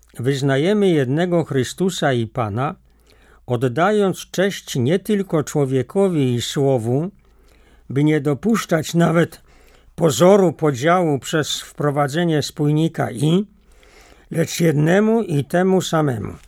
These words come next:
Przecież ciało nie jest czymś obcym dla słowa. Wespół z nim zasiada wspólnie z Ojcem. Przecież nie dwaj synowie zasiadają razem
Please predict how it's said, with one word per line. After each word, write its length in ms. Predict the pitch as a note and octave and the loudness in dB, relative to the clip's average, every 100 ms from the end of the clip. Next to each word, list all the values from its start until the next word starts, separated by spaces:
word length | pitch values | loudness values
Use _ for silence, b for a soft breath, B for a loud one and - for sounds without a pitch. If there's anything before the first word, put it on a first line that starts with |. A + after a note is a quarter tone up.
| b b b - | b b b -16
Przecież 540 | C3 - G#3 F3 C#3+ - | -6 -2 -2 -2 -4 -4
ciało 500 | - D3 D3 E3+ G3 | -2 0 2 0 -2
nie 260 | C#3+ C3 G3 | 0 0 2
jest 260 | A#3 F#3 - | 0 -4 -2
czymś 400 | F3 D3+ - - | 0 0 -4 -4
obcym 520 | E3+ F3+ - - D#3+ | -2 -2 -4 -2 -2
dla 220 | C#3+ D3+ | 0 -2
słowa. 520 | C#3 D3 C3 F#2+ E2+ - b b b b b b b | -2 -2 -2 -4 -10 -16 b b b b b b b
Wespół 540 | A2+ F3+ F#3+ - E3 | -2 -2 -2 -2 0
z 120 | B2+ B2 | 0 2
nim 260 | A#3 A#3 | 2 2
zasiada 540 | C3 C3+ - F3 E3+ D3+ | 2 -2 0 -2 0 -2
wspólnie 520 | - - D#3+ D#3+ C#3+ | -4 -2 2 2 2
z 100 | A#2+ | 0
Ojcem. 500 | B2 G2+ - F#2 A2 - - - - b b b b b | -2 -4 -12 -14 -16 -20 -20 -20 -20 b b b b b
Przecież 500 | - E3+ - E3 - | -2 -2 0 0 2
nie 140 | D#3 | 0
dwaj 340 | C#3+ C#3 G#3+ A3 | 0 0 0 0
synowie 580 | - F3+ G3+ A#3+ A3+ D3 | 0 0 2 0 0 0
zasiadają 800 | C3+ B2 D3+ C3+ D#3 D3+ C#3+ C3+ | 0 -2 -2 0 0 2 2 2
razem 480 | C#3 C3+ C#3 C3 | 2 0 0 -2